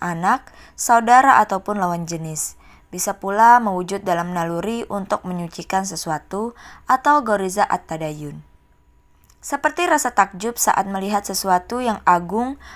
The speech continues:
ataupun naluri beragama itu sendiri. Cinta sebagaimana yang telah kita bahas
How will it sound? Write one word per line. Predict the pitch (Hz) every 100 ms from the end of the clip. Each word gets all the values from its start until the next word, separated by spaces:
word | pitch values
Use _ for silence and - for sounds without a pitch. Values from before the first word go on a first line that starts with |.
| -
ataupun | 240 247 254 - 285
naluri | 240 208 196 214
beragama | 196 - 170 165 165 160
itu | 160 160
sendiri. | - 151 147 143 143 - _ _ _ _ -
Cinta | 302 311 330 339
sebagaimana | 254 226 220 214 208 180
yang | 220 -
telah | 202
kita | - 190 180
bahas | 170 175 196